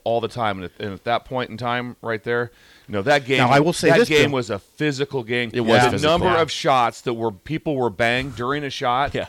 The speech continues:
Speaker 1: and it wasn't called, that's my
Speaker 2: O-,
Speaker 1: whole
Speaker 2: o-,
Speaker 1: point.
Speaker 2: only,
Speaker 3: All right.
Speaker 2: only
Speaker 3: Okay.
Speaker 2: gonna,
Speaker 3: I
Speaker 2: I'll
Speaker 3: respect
Speaker 2: back
Speaker 3: that.
Speaker 2: Bill with this.
Speaker 3: Okay.
Speaker 2: Now, I don't necessarily agree, but I will back him with this. Only twenty-two fouls were called in that game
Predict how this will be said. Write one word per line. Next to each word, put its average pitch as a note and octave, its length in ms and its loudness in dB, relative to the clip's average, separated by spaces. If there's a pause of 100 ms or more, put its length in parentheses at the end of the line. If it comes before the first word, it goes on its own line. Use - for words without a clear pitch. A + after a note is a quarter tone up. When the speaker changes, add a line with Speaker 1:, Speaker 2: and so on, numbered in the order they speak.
(120)
Speaker 1:
and A#2+ 100 0
it G2+ 60 -2
wasn't C#3+ 360 2
called, D#3 400 2 (220)
that's D3 260 2
my D#3 120 0
Speaker 2:
O-, - 20 2
Speaker 1:
whole C#3+ 180 6
Speaker 2:
o-, D#3 140 6
Speaker 1:
point. B2+ 160 4
Speaker 2:
only, E3+ 300 6
Speaker 3:
All G3+ 80 4
right. E3+ 180 2
Speaker 2:
only F3 240 6
Speaker 3:
Okay. E3 80 4
Speaker 2:
gonna, E3+ 260 4
Speaker 3:
I C3+ 120 6
Speaker 2:
I'll C#3+ 60 6
Speaker 3:
respect B2+ 120 2
Speaker 2:
back C3+ 280 6
Speaker 3:
that. F2 120 -6
Speaker 2:
Bill B2+ 300 4
with G2+ 220 -6
this. - 380 -12 (160)
Speaker 3:
Okay. G2 160 -8 (680)
Speaker 2:
Now, A2+ 160 0
I A2+ 100 2
don't C3+ 340 2
necessarily C#3 520 2
agree, F2 640 -8 (460)
but B2 200 0
I A#2 120 4
will A#2+ 240 2
back G#2 400 0
him F#2 100 -6
with F2 200 -12
this. - 400 -16 (100)
Only A#2+ 240 0
twenty-two - 720 -4
fouls G2 400 -2
were F#2 80 -12
called F2 320 -8
in - 60 -18
that F2 140 -14
game E2 280 -18